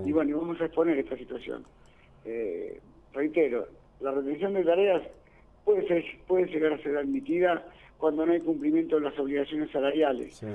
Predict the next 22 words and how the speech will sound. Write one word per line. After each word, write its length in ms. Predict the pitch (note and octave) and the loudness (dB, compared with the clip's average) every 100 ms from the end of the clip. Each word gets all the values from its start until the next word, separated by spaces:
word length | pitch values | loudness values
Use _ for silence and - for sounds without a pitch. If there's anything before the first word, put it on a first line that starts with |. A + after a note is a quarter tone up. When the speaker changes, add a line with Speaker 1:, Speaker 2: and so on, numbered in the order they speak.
| F#2+ | -4
Speaker 1:
o 120 | B2 | 0
de, 80 | C#3 - | 0 2
o 100 | D3 | 2
de 80 | C#3+ | 2
alguna 280 | D3 E3 E3 | 2 4 4
obligación 520 | D3+ C#3+ C3 D#3 D3+ - - - - | 2 0 -2 0 -2 -4 -18 -18 -6
de 100 | C#3 | -6
tipo 260 | D#3 D3+ C#3 | -4 -4 -2
salarial, 580 | C#3 C#3+ D#3+ D#3+ A#2+ - - - - | 2 4 4 4 2 -4 -14 -18 -8
pero 140 | C3+ | -2
cuando 200 | C#3 D#3 | 2 2
hay 80 | F#3+ | 4
contraprestación 760 | F#3 E3 D#3 C#3+ C#3+ C3+ D#3+ D#3 | 2 2 0 -2 -6 -4 0 2
del 120 | D3 | 0
empleador 520 | B2+ C#3 D#3 D3+ B2+ A2 | 2 4 6 4 2 -4
en 120 | C3 | -8
el 80 | A#2+ | -6
cumplimiento 560 | C3+ B2+ D3 D#3 D3+ | -8 -2 0 0 -2
de 60 | C3+ | -4
sus 180 | - C3 | -8 -10
obligaciones 440 | C3+ C3 D3 D3 | -8 -8 -6 -6
salariales 520 | C#3 C3+ D#3 F3 F3+ | -4 0 2 2 0